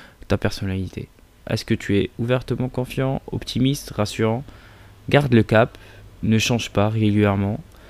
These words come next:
reste toi-même et surtout reste cohérent. Tu es libre de partager ce podcast, tu peux me dire quelle est l'astuce que tu préfères, donne-moi ton avis sur le groupe Facebook Marketing, Astuces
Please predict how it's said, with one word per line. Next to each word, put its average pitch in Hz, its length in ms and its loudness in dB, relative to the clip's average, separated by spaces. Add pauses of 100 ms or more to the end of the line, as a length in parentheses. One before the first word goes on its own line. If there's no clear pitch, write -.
(300)
reste 139 300 2
toi-même 117 560 4 (500)
et 101 140 2
surtout - 400 2
reste 117 460 2
cohérent. 120 520 2 (600)
Tu - 160 -6
es - 20 -6
libre 139 280 -6
de 110 80 -4
partager 107 520 -6
ce 98 140 -12
podcast, 101 560 -10 (180)
tu - 140 -6
peux 131 120 -4
me 147 140 -8
dire 143 200 -10
quelle 117 160 -8
est 107 80 -6
l'astuce 104 500 -12
que - 100 -14
tu - 160 -14
préfères, 98 640 -10 (160)
donne-moi 135 380 -10
ton 131 160 -14
avis 113 240 -12
sur - 160 -12
le 95 100 -10
groupe 98 320 -14
Facebook 101 540 -16 (100)
Marketing, 110 520 -16 (100)
Astuces - 420 -20